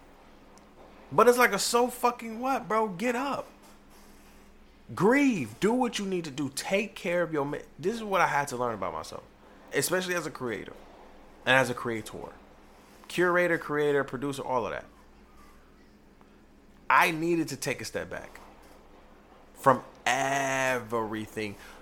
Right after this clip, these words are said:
to assess what I needed to do. And when I mean everything, I had to take a step back from the C E O seat, producer seat, host seat,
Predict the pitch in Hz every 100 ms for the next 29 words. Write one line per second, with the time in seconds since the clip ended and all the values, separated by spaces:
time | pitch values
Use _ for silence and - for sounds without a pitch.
0 | - - 190 190 - 151 - - 202 214
1 | 143 127 - - - - - 110 147 160
2 | 147 143 143 123 - 101 85 - - -
3 | - - - - - - - - - -
4 | - - - - 131 139 151 202 196 175
5 | 170 170 160 143 - 113 - - - 98
6 | - 87 - 78 - 95 87 107 147 139
7 | 131 131 123 - - - - 107 135 143
8 | - 135 127 117 - - - 151 151 -
9 | 135 127 123